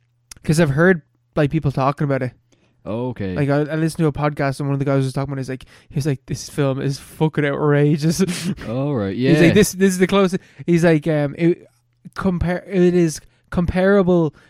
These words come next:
Speaker 1: to the Rose, Rosary Beat scene in Multiple Maniacs.
Speaker 2: Oh.
Speaker 1: Not in terms, like,
Speaker 2: Yeah,
Speaker 1: not in
Speaker 2: yeah.
Speaker 1: terms of, like, feel, but in terms of, like, bla-, like,
Speaker 2: Yeah.
Speaker 1: blasphemy, like. <laughs>
Speaker 2: Yeah, blasphemy, blasphemous content.
Speaker 1: Yeah.
Speaker 2: Yeah, apparently it was out. Um, it was at Cannes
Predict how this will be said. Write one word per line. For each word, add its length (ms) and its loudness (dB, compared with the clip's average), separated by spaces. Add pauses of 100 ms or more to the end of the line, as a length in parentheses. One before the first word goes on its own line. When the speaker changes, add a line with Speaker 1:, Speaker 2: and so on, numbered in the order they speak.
(200)
Speaker 1:
to 580 0
the 480 0
Rose, 560 0
Rosary 500 4
Beat 220 0
scene 260 -2
in 60 -2
Multiple 340 -4
Maniacs. 560 -6 (1000)
Speaker 2:
Oh. 520 -2 (480)
Speaker 1:
Not 280 4
in 80 -2
terms, 300 2
like, 200 6
Speaker 2:
Yeah, 100 6
Speaker 1:
not 160 6
in 60 6
Speaker 2:
yeah. 60 6
Speaker 1:
terms 200 4
of, 80 4
like, 220 2
feel, 360 4
but 180 2
in 80 0
terms 180 0
of, 40 4
like, 140 0 (200)
bla-, 280 -4
like, 140 0
Speaker 2:
Yeah. 60 -18 (100)
Speaker 1:
blasphemy, 640 2
like. 260 0
<laughs> 0 -
Speaker 2:
Yeah, 320 2
blasphemy, 720 -4
blasphemous 460 -6
content. 480 -6
Speaker 1:
Yeah. 180 0
Speaker 2:
Yeah, 120 4
apparently 300 2
it 20 2
was 100 -2
out. 220 -2
Um, 460 -4
it 80 -6
was 80 -4
at 120 -6
Cannes 340 -6